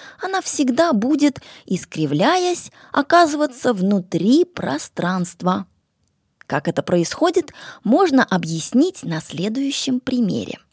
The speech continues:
Самолёт, летящий из Москвы во Владивосток на одной и той же высоте в воздухе, описывает огромную дугу, повторяющую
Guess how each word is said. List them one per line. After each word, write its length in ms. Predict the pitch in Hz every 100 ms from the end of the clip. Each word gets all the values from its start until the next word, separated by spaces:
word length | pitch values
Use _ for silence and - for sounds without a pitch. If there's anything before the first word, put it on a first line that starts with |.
| _ _ _ _ _ -
Самолёт, 760 | - 349 294 180 156 175 - - - - -
летящий 600 | 170 202 311 359 - 196
из 320 | - 220 180
Москвы 440 | 214 233 - 277 269
во 120 | 175
Владивосток 840 | 175 160 165 185 202 - 339 - - - -
на 200 | 160 165
одной 460 | - 196 190 190 156
и 200 | - 180
той 260 | - 185 156
же 200 | - 151
высоте 640 | 175 - 196 208 - 359
в 60 | 220
воздухе, 760 | 175 196 160 139 151 - 110 - - - -
описывает 800 | - 202 320 - 294 302 311 -
огромную 1000 | - 170 165 160 214 311 330 311 302 294
дугу, 540 | 254 302 254 269 185 - - -
повторяющую 960 | 175 156 143 208 277 240 - 240 233